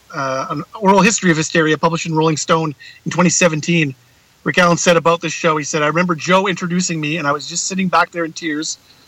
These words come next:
I couldn't really contain myself because it was confirmation in a sense that everybody has accepted, everybody had accepted me. I wasn't this freak show going out on stage. I was me, and I knew how to play,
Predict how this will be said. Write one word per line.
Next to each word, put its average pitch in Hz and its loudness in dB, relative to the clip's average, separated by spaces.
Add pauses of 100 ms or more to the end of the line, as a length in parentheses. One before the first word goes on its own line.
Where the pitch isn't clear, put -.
(180)
I - -6
couldn't 196 0
really 185 0
contain 175 2
myself 160 0
because 151 -6
it 160 -10
was 147 -8
confirmation 175 2
in 151 -6
a 143 -12
sense 160 -6 (440)
that 151 4
everybody 170 4
has 147 -4
accepted, 160 -4 (260)
everybody 190 2
had 170 2
accepted 165 -2
me. 147 -6 (400)
I 139 -2
wasn't 180 4
this 180 0
freak 202 -2
show 190 0
going 175 2
out 165 4
on 160 2
stage. 156 -2
I 147 -2
was 147 -6
me, 185 2
and 156 -2
I 147 0
knew 156 2
how 156 2
to 147 -2
play, 160 0